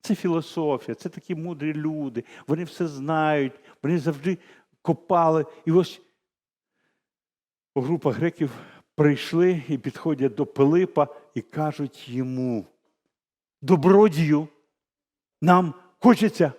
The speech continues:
бачити Ісуса. Вони теж інтуїтивно відчували, що Ісус — це не просто філософ, це хтось більший, це щось важливіше,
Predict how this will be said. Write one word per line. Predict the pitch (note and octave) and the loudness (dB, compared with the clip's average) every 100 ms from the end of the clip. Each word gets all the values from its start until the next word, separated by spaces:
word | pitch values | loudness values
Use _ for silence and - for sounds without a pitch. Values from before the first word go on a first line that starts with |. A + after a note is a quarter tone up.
| - _ | -14 _
бачити | D3+ F#3+ - F#3 F3+ D#3 - _ - | 4 4 4 0 0 0 -8 _ -12
Ісуса. | C3 C3 - - A#2+ - A#2+ - _ _ _ _ _ _ _ _ _ _ - | -10 -10 -12 -16 -14 -14 -14 -16 _ _ _ _ _ _ _ _ _ _ 2
Вони | G#3+ C4+ | 4 6
теж | - - B3 - - - - _ _ - | 4 6 6 4 -10 -20 -20 _ _ 8
інтуїтивно | C#4+ C4+ C#4 - C#4+ B3+ | 8 8 4 6 4 4
відчували, | B3 B3 - B3+ B3 A#3 A#3+ | 0 0 -2 0 2 4 2
що | G#3+ A#3 G3 | 2 0 2
Ісус — | A#3 G3+ D4 C4+ - | 0 0 -2 -4 0
це | A3+ | 0
не | A3 | 0
просто | - A3 G#3+ G#3+ | 0 -2 0 -4
філософ, | - G3+ F#3 F#3 - - _ _ | 0 0 0 -4 -8 -16 _ _
це | - D#3 | -4 -4
хтось | - E3 A#2 | -2 -6 -6
більший, | A#2+ F#3 F#3+ D#3+ B2 F2 _ _ _ _ _ _ _ _ | -2 0 0 -4 -10 -12 _ _ _ _ _ _ _ _
це | - | -4
щось | D#3+ - F3+ E3+ | -2 -2 -6 -2
важливіше, | F3 B2 E3 F3+ A3+ G3+ - A#2+ | -2 -2 0 2 2 0 -6 -8